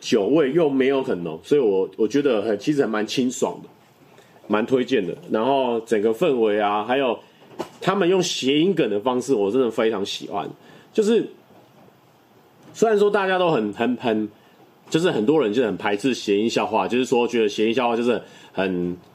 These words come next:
很低俗啦，或者说很没有设计感。但是我跟你讲，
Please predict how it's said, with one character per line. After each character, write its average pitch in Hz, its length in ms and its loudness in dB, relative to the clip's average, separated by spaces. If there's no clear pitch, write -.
很 104 180 0
低 139 200 2
俗 110 300 0
啦， 110 200 2
或 135 180 4
者 127 120 0
说 135 260 2
很 101 140 0
没 123 120 2
有 131 100 0
设 143 260 0
计 139 180 -2
感。 80 240 -4
但 185 140 -2
是 180 100 0
我 120 140 4
跟 143 140 2
你 147 40 0
讲， 101 240 -2